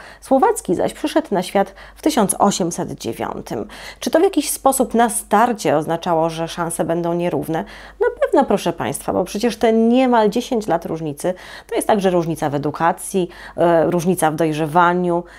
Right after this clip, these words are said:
różnica oczywiście w podejmowaniu życiowych decyzji i zobowiązań.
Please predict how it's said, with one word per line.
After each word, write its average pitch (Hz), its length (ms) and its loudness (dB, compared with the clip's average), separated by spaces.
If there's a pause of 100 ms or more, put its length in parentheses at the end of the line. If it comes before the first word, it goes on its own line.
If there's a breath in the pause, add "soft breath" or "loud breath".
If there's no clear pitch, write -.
(120)
różnica 208 420 0
oczywiście 180 440 -4
w - 80 -10
podejmowaniu 190 720 0
życiowych 160 460 -4
decyzji 139 680 -4
i 143 60 -6
zobowiązań. - 640 -8